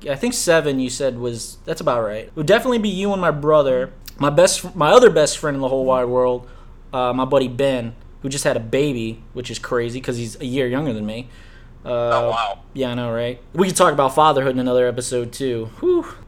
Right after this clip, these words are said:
Speaker 1: And my buddy, and of course Steven, 'cause Steven, he's probably my f-, best friend, most recent best friend. Like, that dude,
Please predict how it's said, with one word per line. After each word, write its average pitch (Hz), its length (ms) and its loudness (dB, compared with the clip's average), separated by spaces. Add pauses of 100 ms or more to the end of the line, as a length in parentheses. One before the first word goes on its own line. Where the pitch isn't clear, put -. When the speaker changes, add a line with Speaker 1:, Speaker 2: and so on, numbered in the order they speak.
Speaker 1:
And 151 240 2
my 151 140 2
buddy, 156 300 4
and 151 100 0
of 139 140 0
course 175 240 2
Steven, 123 380 -2
'cause 135 220 -2
Steven, 165 680 -2
he's 196 320 -4
probably 208 560 6
my 156 320 -2
f-, - 120 -6 (360)
best 156 260 2
friend, 139 400 -2
most 151 260 2
recent 135 480 -2
best 120 220 -2
friend. 120 260 -6
Like, 117 180 -6
that 165 180 0
dude, 147 260 0